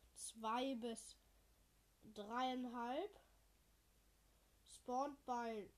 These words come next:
langer Patrouillen, ähm, in Plünderer,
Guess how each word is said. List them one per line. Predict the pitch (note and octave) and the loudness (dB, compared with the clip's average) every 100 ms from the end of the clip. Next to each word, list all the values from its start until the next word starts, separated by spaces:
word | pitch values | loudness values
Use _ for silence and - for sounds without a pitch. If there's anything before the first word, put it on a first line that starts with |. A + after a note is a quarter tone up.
| - - | -20 -14
langer | C3+ F#3+ A#3 C#4 D#4+ D4+ D4+ D4 - | -8 -2 -2 0 -2 -2 -2 -4 -8
Patrouillen, | - A#3 A3 - - C4+ D4 D4+ D4 D4 C#4+ C#4 - | -8 -6 -6 -10 -8 -4 -2 -2 -2 -2 -2 -4 -8
ähm, | B3 A#3 A#3 - - - | -8 -6 -8 -12 -20 -14
in | A3 G#3+ | -8 -8
Plünderer, | G#3 - B3 C#4 D#4 E4 D#4+ D#4 D#4 | -8 -6 -2 0 0 2 2 2 0